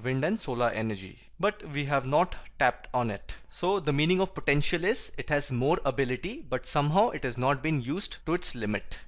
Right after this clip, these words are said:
The next one is developed resources. By the name of it, it means developed.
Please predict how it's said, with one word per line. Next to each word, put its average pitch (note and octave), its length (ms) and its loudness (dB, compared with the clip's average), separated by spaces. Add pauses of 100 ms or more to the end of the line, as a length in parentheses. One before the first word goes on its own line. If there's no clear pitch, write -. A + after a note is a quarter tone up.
The C3 80 -2
next D3 280 0
one F#3 180 4
is G3+ 260 -2 (120)
developed C#3 480 0
resources. A2+ 800 -6 (320)
By D#3 140 4
the D#3 100 0
name F3 300 4
of D#3 160 2
it, F3 180 -4
it D#3 180 -6
means G3 300 2
developed. A#2 640 -2